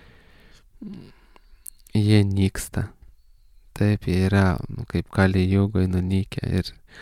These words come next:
kad atgaivinti, reiškia, jisai suorganizavo.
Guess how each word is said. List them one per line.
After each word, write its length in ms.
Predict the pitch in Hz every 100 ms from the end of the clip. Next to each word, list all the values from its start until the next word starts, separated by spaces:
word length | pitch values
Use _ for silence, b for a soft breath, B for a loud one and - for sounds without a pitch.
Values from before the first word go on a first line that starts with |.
| B B B B
kad 200 | - 101
atgaivinti, 1080 | 98 - 95 95 98 107 117 113 104 - 87 87
reiškia, 420 | 95 95 - -
jisai 340 | 87 - - 92
suorganizavo. 1080 | - - - 87 87 101 82 87 101 -